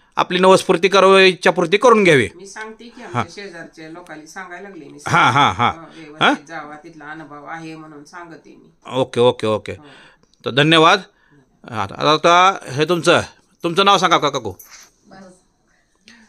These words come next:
Speaker 1: हा ना.
Speaker 3: माझं काय? फुलाबाई कळबंडे.
Speaker 1: फुलाबाई, म-, मालकाचं नाव?
Speaker 3: फुलाबाई दगडू कळबंडे.
Speaker 1: दगडू कळबंडे.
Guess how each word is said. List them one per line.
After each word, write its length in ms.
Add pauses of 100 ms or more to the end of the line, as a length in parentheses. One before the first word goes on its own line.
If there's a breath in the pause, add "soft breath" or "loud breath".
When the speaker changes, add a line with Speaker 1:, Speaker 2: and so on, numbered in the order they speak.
(540)
Speaker 1:
हा 140
ना. 120
Speaker 3:
माझं 260
काय? 300 (680)
फुलाबाई 380
कळबंडे. 680 (1080)
Speaker 1:
फुलाबाई, 380
म-, 180
मालकाचं 400
नाव? 180 (400)
Speaker 3:
फुलाबाई 380
दगडू 380
कळबंडे. 600
Speaker 1:
दगडू 240
कळबंडे. 480